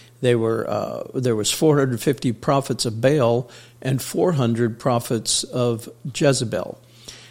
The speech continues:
And so eight hundred fifty prophets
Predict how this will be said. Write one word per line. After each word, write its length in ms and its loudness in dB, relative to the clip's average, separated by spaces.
And 140 0
so 560 4
eight 200 4
hundred 320 0
fifty 280 -2
prophets 760 -2